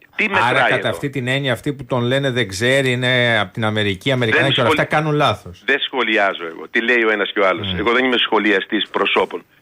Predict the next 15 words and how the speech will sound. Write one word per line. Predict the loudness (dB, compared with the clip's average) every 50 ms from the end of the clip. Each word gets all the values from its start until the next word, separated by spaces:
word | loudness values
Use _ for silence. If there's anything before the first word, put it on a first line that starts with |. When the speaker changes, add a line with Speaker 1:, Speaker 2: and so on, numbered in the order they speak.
| _ -20 -20 -10 -6
Speaker 1:
Αναλύω | -6 -4 -2 -2 -2 0 0 2 2 2 2 0 -4 -10 -20 -18 _ -12 -10 -4
και | -2 0
εκθέτω | 0 0 0 -4 -6 -4 -2 0 0 0 -2 -2
τη | -2 -2 -2
δική | -2 -2 -2 0 0
μου | 0 0 0 -2 0
άποψη | 0 2 2 2 0 -2 -4 -2 -2 -4
για | -2 -2 0 0 0
πρόσωπα | 0 -2 -4 -4 -2 -2 -2 -2 -4
και | -2
καταστάσεις. | 0 0 0 0 0 -2 -2 -2 -2
Πρέπει | -2 -2 0 2 2
να | 2
σας | 0 0 -2 0
πω | 0 0 0 0 -4